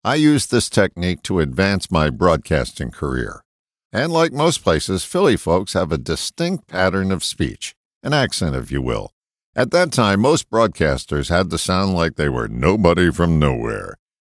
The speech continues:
That meant having no discernible accent. Once my speech pattern was pointed out to me, I had to go to work on it to be more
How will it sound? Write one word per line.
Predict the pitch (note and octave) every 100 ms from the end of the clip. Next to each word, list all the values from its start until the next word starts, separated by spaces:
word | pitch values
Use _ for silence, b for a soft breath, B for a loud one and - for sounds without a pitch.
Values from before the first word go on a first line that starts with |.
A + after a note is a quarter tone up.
| _
That | - B2 -
meant | A#2 A#2+ F#2
having | F#2 G2+ F#2 D#2
no | F2 A2+ A#2
discernible | G#2 - - D2 D2+ C2+ C#2+
accent. | C#2 A#1+ - B1 - _ _ _ _
Once | A#2 C3+ A#2
my | G2
speech | - A#2+ G#2+ -
pattern | F#2+ F2 D#2+ D2+
was | C#2+
pointed | - F#2 D2+ C2+ D2
out | B2+ -
to | -
me, | C2+ B1 A1+ _ -
I | A2+ E3
had | F3
to | D3+
go | C3 D3
to | C#3
work | A2+ E3 -
on | D2+ C2+
it | C#2
to | F2
be | E2 G2
more | G2 A#2 A#2+ A2